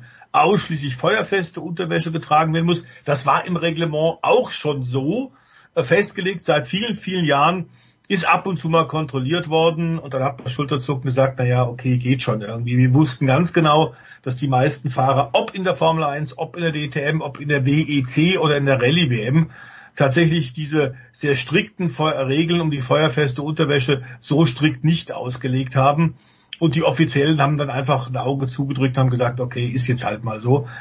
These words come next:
Aber es ist jetzt eine erneute allgemeine Verschärfung und es hängt ganz offenbar auch mit dieser Person,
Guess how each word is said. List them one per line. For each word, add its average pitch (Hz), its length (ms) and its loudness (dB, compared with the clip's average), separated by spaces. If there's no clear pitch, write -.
Aber 156 180 2
es 170 140 0
ist 170 80 0
jetzt 175 160 0
eine 185 100 6
erneute 156 460 2
allgemeine 151 500 0
Verschärfung 180 840 -2
und 185 220 0
es 175 180 2
hängt 185 340 0
ganz 175 320 -2
offenbar 165 520 0
auch 151 260 -2
mit - 240 -6
dieser 143 360 2
Person, 147 840 0